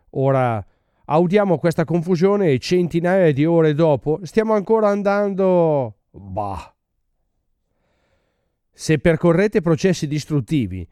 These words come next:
vale a dire audite la distruzione, se andate direttamente contro il disordine,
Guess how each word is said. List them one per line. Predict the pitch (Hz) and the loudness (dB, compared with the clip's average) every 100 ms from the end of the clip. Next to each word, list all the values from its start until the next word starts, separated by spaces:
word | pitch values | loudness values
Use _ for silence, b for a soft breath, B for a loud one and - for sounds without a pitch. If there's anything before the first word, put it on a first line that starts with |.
| _ | _
vale | 101 127 135 | -4 0 0
a | |
dire | 120 143 143 | 0 0 0
audite | 127 127 113 151 151 135 | 0 0 0 0 2 0
la | 120 | 0
distruzione, | 123 120 135 - 156 120 90 90 b b b | -4 -4 -6 -2 0 0 -2 -8 b b b
se | - | 0
andate | 220 233 220 196 | 2 2 0 2
direttamente | 165 165 165 143 175 151 123 | 2 2 2 0 0 -2 0
contro | 170 170 156 | 0 0 0
il | 131 | 0
disordine, | 135 151 147 110 104 95 | 2 4 2 2 -2 -6